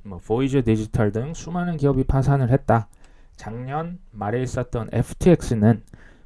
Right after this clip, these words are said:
크립토 최악의 악재 중에 마지막 종지부를 찍었던 사건이다. 지금은 사실 코인 팔 사람들 다 팔았지 않겠냐? "더 팔 사람이 없을 것이다."라고 얘기를 합니다. 자, 이보다 더 큰 악재가 나올 경우에 한해서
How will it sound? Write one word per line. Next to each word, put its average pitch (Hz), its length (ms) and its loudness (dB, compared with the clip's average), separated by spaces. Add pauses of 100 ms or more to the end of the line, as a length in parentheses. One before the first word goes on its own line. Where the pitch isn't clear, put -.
(180)
크립토 185 480 -8
최악의 170 640 -10
악재 131 380 -8
중에 127 460 -10
마지막 117 520 -4
종지부를 151 720 2
찍었던 143 460 0
사건이다. 120 680 -6 (580)
지금은 156 520 -8
사실 143 320 -4
코인 170 320 -8
팔 175 200 -4
사람들 151 600 -4
다 - 260 -8
팔았지 - 400 -10
않겠냐? 117 580 -6 (500)
"더 165 280 -6
팔 180 260 -10
사람이 165 500 -10
없을 156 460 -8
것이다."라고 107 920 -2
얘기를 104 240 -2
합니다. 117 440 -6 (1080)
자, 101 240 -4
이보다 151 460 2
더 - 280 0
큰 175 220 -2
악재가 131 400 -4
나올 110 260 -2
경우에 113 360 -6
한해서 139 640 -4